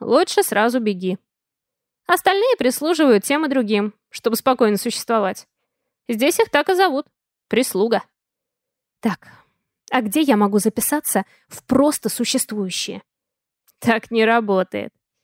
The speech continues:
Судя по одежде, влиятельных родственников у тебя не имеется. Так что у тебя один путь.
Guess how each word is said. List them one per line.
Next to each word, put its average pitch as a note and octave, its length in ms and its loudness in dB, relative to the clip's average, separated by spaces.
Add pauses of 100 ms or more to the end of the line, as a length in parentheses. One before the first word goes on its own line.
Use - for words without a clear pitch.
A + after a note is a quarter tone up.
(380)
Судя C#4+ 280 0
по C#4+ 180 4
одежде, A#3+ 720 2 (200)
влиятельных A#3+ 640 0
родственников A3+ 600 0
у - 20 -20
тебя G#3+ 260 0
не C4 220 0
имеется. G3 600 -2 (580)
Так A#3+ 180 2
что D#4+ 140 0
у E4+ 60 2
тебя E4+ 280 2
один C#4 280 -2
путь. - 320 -4